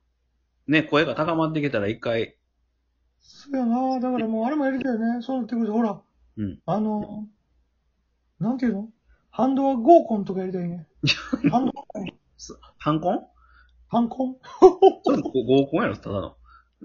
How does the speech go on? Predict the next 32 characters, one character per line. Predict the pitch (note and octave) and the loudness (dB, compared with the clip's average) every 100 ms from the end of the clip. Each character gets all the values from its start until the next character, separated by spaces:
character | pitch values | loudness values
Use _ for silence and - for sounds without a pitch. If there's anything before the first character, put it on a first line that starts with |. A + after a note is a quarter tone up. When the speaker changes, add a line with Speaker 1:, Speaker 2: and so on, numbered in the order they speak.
| - _ - | -20 _ 6
Speaker 2:
<laughs> | F#4 - E4+ - F4+ - - C#3+ - - - - | 6 6 0 2 0 -2 -10 -10 -8 -14 -8 0
ハ | |
ン | B3 | 2
ド | B3+ | 2
ア | C4 | 2
合 | D4 | 2
コ | A3+ | 2
ン | A3 | 0
や | |
り | G#3 | 0
た | G#3 | -2
い | |
ね。 | F#3 | 0
Speaker 1:
み | C#3 C#4+ | 2 4
ん | |
な | C#4+ | 4
指 | E3+ A#3+ A3+ | 2 2 0
サ | A#3 | 0
ッ | A#3 | 0
ク | C3+ | -2
の | A#2 | -2
声 | A#2 B2+ | 0 0
で | A#2 | 0
喋 | - B2+ B2+ | -2 -2 -2
る | A#2+ | -2
み | G#2 | -6
た | D2 | -8
い | |
な。 | D3+ - _ _ _ _ _ _ _ _ _ - | -14 -16 _ _ _ _ _ _ _ _ _ -8
Speaker 2:
み | A3+ | -2
ん | |
な | D4 | 0